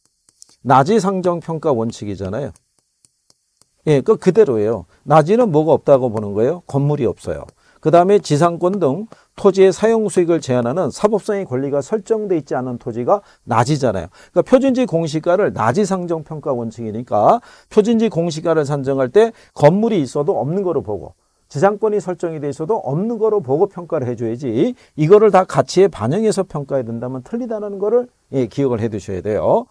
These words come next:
그 다음에 이제 건부지라는 거는 지상에 건축물이 있는 토지를 우리가 건부지라고 얘기하고요. 일반적으로는 나지가 시장성이 좋죠.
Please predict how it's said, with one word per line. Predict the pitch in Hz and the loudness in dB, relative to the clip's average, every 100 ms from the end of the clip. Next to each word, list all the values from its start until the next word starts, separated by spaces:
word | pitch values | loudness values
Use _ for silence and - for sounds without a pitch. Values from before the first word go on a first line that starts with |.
| _ _ _ - _ | _ _ _ -20 _
그 | 185 | 4
다음에 | 233 254 | 6 6
이제 | 170 170 | 4 4
건부지라는 | 160 180 180 170 160 147 131 | 4 4 4 4 2 0 -2
거는 | 175 135 131 | -2 -2 -2
지상에 | 131 143 165 160 | -2 0 2 0
건축물이 | 143 135 - 139 127 | -4 -4 -6 -4 -2
있는 | 120 117 | -2 -4
토지를 | 110 104 123 196 | -6 -4 0 0
우리가 | 131 107 107 | 0 -2 -4
건부지라고 | - 143 156 143 135 104 95 | -6 -6 -6 -6 -6 -6 -8
얘기하고요. | 87 95 113 104 64 - _ _ | -10 -12 -10 -10 -12 -16 _ _
일반적으로는 | 160 202 240 226 226 233 269 269 | 4 6 6 4 4 4 4 2
나지가 | 170 135 165 180 | 2 0 0 -2
시장성이 | - 165 151 180 170 | -4 -10 -10 -10 -10
좋죠. | - 101 131 90 | -12 -8 -6 -6